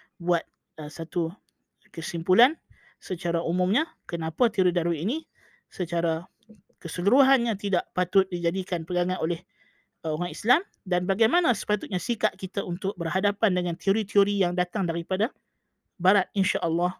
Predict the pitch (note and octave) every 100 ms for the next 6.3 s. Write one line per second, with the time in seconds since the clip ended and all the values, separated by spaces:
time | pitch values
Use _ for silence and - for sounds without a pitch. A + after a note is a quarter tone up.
0 | _ _ E3+ D3 G#3 D#4+ - _ _ _
1 | - F3+ F#3 G3+ F#3 D3 - - E3 -
2 | F3+ F3+ D3+ - E3+ D#3+ B3 E4 _ _
3 | - _ F#3 E3 F#3+ F3+ E3 E3 E3 D#3+
4 | E3 D#3 G#3+ D#4+ _ _ _ _ _ _
5 | _ - F3 F3+ D#3 E3+ E3+ F3+ C#4+ B3+
6 | - E3+ -